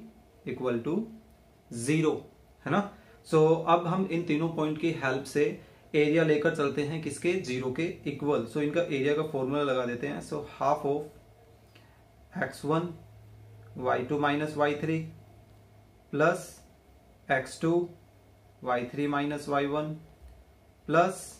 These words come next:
x three y one minus y two, and it's gonna be equal to one। Okay,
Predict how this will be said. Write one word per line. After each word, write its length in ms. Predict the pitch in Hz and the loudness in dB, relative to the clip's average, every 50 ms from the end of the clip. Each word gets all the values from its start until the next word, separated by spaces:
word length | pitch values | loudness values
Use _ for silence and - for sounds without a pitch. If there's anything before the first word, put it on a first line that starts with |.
| - - - - - - - _ - - - - - | -20 -20 -20 -20 -20 -20 -20 _ -20 -20 -20 -4 2
x 300 | 147 151 156 156 - - | 2 2 2 2 -2 -4
three 200 | - 160 165 165 165 - - - - - - - - - _ _ - - - - - - - - | 0 2 2 2 2 0 -4 -12 -20 -20 -20 -20 -20 -20 _ _ -20 -20 -20 -20 -20 -20 -16 -6
y 280 | 139 131 135 139 143 | 0 4 4 4 4
one 200 | 147 151 165 160 | 4 2 2 2
minus 500 | 151 139 127 120 127 139 165 208 220 - - - - - - - - - - - | 2 0 0 0 0 0 0 0 -2 -4 -8 -14 -16 -20 -20 -20 -20 -18 -12 -4
y 280 | 123 131 127 120 117 113 - - | 0 2 2 2 0 -2 -4 -8
two, 120 | 117 113 - - - - - - - - - - - - | -10 -10 -10 -14 -20 -20 -20 -20 -20 -20 -20 -14 -8 -4
and 400 | 135 131 131 131 131 135 131 - | -2 0 0 0 -2 -4 -4 -4
it's 160 | 143 - - - | -6 -4 -2 -2
gonna 560 | 147 143 147 151 151 151 156 151 156 151 143 | 0 2 2 2 2 2 0 0 -2 -2 -2
be 140 | 151 156 160 - 160 139 | -2 -2 -4 -4 -8 -6
equal 260 | - 143 139 131 139 | -4 -2 -2 0 0
to 80 | 175 202 220 - - - - - - - 120 123 | 0 0 0 -2 -6 -16 -20 -18 -10 -4 0 2
one। 180 | 143 151 - - - - - - - - - - - - - - - - - | 4 4 2 0 -4 -10 -14 -20 -20 -20 -20 -20 -20 -20 -20 -20 -12 -6 -2
Okay, 160 | 160 180 185 | -2 0 0